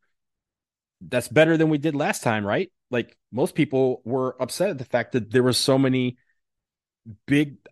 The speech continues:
name, high profile coaches on the market last time, and we didn't contact them, and we didn't talk to them, and we didn't say, "Hey, come in for an interview." Well, now people are upset that we went after Zidane, or at least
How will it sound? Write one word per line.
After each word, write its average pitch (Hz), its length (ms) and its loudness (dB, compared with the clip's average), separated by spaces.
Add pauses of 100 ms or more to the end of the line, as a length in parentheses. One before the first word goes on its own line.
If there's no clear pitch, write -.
name, 131 380 2
high 127 200 -2
profile 123 440 -2
coaches 131 420 -2 (460)
on 156 240 2
the 135 60 2
market 123 420 -4
last 104 320 -6
time, 110 380 -2 (640)
and 127 140 2
we 127 80 6
didn't 131 300 4
contact 143 480 -4
them, - 220 -20
and 110 120 -2
we 117 80 4
didn't 135 300 4
talk 139 260 0
to 117 80 -2
them, 69 160 -14 (680)
and 117 100 -2
we 113 100 4
didn't 123 220 2
say, 127 200 2
"Hey, 135 120 2
come 131 200 0
in 127 80 0
for 123 120 -2
an 120 60 0
interview." 127 360 -2 (1300)
Well, 127 140 2
now 151 220 0
people 147 280 0
are 131 120 2
upset 131 400 -4 (340)
that 135 160 -6
we 135 440 -2 (1200)
went 151 200 4
after 156 220 0
Zidane, 135 400 2
or 113 60 -2
at 113 80 -4
least 139 260 -4